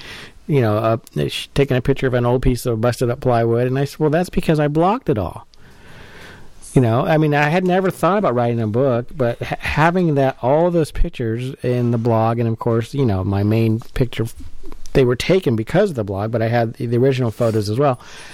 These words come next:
Um, having all that just lend itself, re-, you know, really easy to, uh,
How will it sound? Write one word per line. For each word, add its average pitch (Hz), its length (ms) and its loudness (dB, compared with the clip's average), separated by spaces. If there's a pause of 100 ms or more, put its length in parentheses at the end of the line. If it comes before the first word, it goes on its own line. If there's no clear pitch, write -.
(500)
Um, 123 420 2
having 190 520 2
all 123 240 2
that 120 340 0 (180)
just - 440 -2
lend 135 420 0
itself, 123 480 -2
re-, 113 320 0
you 135 120 4
know, 110 100 2
really 143 340 2
easy 127 460 2
to, 120 400 2
uh, 117 220 0